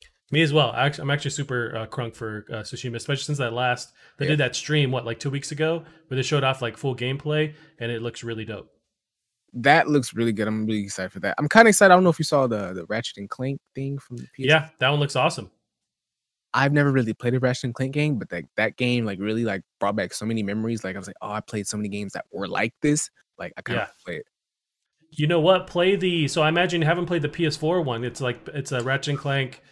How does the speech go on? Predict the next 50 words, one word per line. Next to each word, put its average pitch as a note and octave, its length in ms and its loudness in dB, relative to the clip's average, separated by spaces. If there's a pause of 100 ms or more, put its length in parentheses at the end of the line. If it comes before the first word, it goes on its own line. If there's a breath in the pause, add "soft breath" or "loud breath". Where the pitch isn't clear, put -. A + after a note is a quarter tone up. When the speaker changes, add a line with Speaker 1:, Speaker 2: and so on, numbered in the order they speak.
(260 soft breath)
Speaker 1:
something D3 640 0
on A#2+ 140 -2
P D3 140 -2
S C#3 120 0
four. D3+ 360 0 (280 loud breath)
It's C#3+ 240 2
gorgeous. D#3 640 4
It's D3 160 -6
fun. D3+ 440 -2
And C3 140 -2
it's C3+ 160 -4
like, A2+ 380 -4
I C3 60 -6
mean, C3 180 0
now C3+ 140 2
it's D3+ 80 0
probably, C3 200 0
like, A2 140 -6
twenty, C3 280 -6
thirty A#2+ 240 -6
bucks. A2+ 420 -8 (240 soft breath)
Speaker 2:
Yeah. F#2+ 200 -2 (200)
Speaker 1:
Um, G#2+ 160 -10 (180)
and B2 140 -2
it's B2 140 -2
a B2+ 60 -2
s-, - 180 -8
it's - 200 -12
a B2 40 -4
short D#3+ 200 0
experience. D#3 460 0
It's C3 120 -6
just F3 220 -4
really, C3+ 220 -2
really C3 180 -2
good, B2 260 -4
man. A2 180 -6
I, A#2+ 220 -4
I, B2 40 -2
that B2+ 200 -2
surprised C3 320 -4
me. A#2 100 -6
That C3 200 -4
came D3+ 140 -2
out C#3 200 -2 (240 loud breath)
maybe, F3+ 220 2
like, D3+ 160 2
five-ish D3+ 400 0
years D3+ 200 -2
ago. E3 300 -2